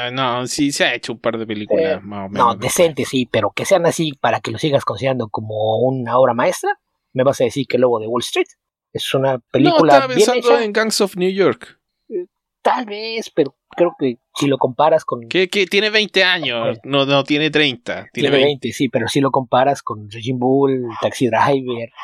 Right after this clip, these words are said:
Speaker 2: El Rey de la Comedia y Goodfellas, pues no, perdón, pero no, hace mucho que no hace nada.
Speaker 1: Bueno, pero, pero si te pones a nombrar como las grandes películas de la historia, y bueno, y Scorsese
Speaker 2: Pero
Speaker 1: igual
Speaker 2: son
Speaker 1: tiene
Speaker 2: suyas.
Speaker 1: una buena cantidad de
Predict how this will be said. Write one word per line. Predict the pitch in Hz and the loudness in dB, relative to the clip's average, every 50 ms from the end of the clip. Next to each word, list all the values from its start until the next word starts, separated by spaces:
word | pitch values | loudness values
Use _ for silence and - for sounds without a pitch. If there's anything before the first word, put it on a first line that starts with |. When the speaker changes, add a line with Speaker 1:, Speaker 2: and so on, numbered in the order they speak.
| - - - - - - | -20 -16 -18 -18 -16 -12
Speaker 2:
El | - - 110 - | -10 -10 -10 -8
Rey | 110 101 | -8 -4
de | 117 123 | 0 0
la | 127 127 | 0 0
Comedia | - 120 120 120 123 135 139 127 131 131 127 120 120 - _ _ _ _ _ _ _ _ | -2 -4 -2 0 -2 -2 0 0 0 0 2 0 0 -4 _ _ _ _ _ _ _ _
y | _ 123 113 113 113 | _ -14 -12 -8 -2
Goodfellas, | 123 135 - - 147 143 143 156 190 233 - - _ _ _ _ _ _ _ | -2 -2 0 2 2 4 6 6 6 4 2 -4 _ _ _ _ _ _ _
pues | - - 190 180 - 123 | -10 -10 -10 -10 -10 -4
no, | 127 185 247 254 - - _ _ _ - _ _ _ - | 2 4 4 4 4 2 _ _ _ -20 _ _ _ -4
perdón, | 113 98 104 127 165 185 190 - | -4 0 4 4 4 4 4 0
pero | 127 104 98 101 | -6 -6 -6 -6
no, | 113 180 247 - - _ _ _ - _ _ _ _ | 2 2 2 2 2 _ _ _ -20 _ _ _ _
hace | - - 110 | -20 -20 -20
mucho | 110 131 202 - - - | -12 -6 -6 -6 -6 -8
que | - - | -12 -10
no | 123 123 | -10 -10
hace | 120 - 123 | -10 -12 -8
nada. | 117 117 113 104 - - - - - - - - _ | -6 -6 -6 -6 -8 -12 -20 -20 -20 -20 -20 -20 _
Speaker 1:
Bueno, | - 127 135 135 123 120 | -4 -2 -2 0 0 0
pero, | 110 - 127 127 127 120 123 - - - _ _ _ _ _ _ | 0 0 0 2 2 2 0 -2 -4 -10 _ _ _ _ _ _
pero | - 139 131 135 | -2 0 0 0
si | - - 147 127 | 0 -4 -4 -2
te | - 139 | -2 -2
pones | 135 170 170 175 175 | 0 0 0 0 0
a | 170 | 0
nombrar | 165 165 160 - | 0 0 -2 -2
como | - - 170 147 | -4 -2 -2 -2
las | 131 135 | -2 0
grandes | 131 139 147 156 170 170 | 0 -2 -2 -2 -4 -4
películas | - 160 160 156 165 165 156 160 151 151 | -2 0 0 0 2 2 2 2 2 0
de | 156 147 | -2 -4
la | 147 143 | -4 -4
historia, | - - 147 151 151 151 151 | -4 -2 -2 0 0 0 -2
y | 139 | -4
bueno, | 135 127 113 113 113 | -4 -4 -6 -6 -6
y | 107 | -12
Scorsese | - - 127 113 - - 147 - - 120 | -8 -4 -4 -4 -4 -6 -8 -4 -4 -2
Speaker 2:
Pero | 117 110 | -2 -2
Speaker 1:
igual | 113 | -2
Speaker 2:
son | 156 165 | -2 -2
Speaker 1:
tiene | 131 127 127 | 0 0 0
Speaker 2:
suyas. | 127 127 247 165 127 | 2 2 2 0 0
Speaker 1:
una | 127 120 117 107 110 98 104 | -4 -8 -8 -8 -8 -8 -8
buena | 110 110 113 120 120 120 | -6 -4 -4 -2 -2 -2
cantidad | 120 123 120 117 - 123 123 123 123 120 | -4 -4 -4 -4 -2 -2 0 0 2 2
de | 127 123 120 - - | 0 -2 -2 -4 -6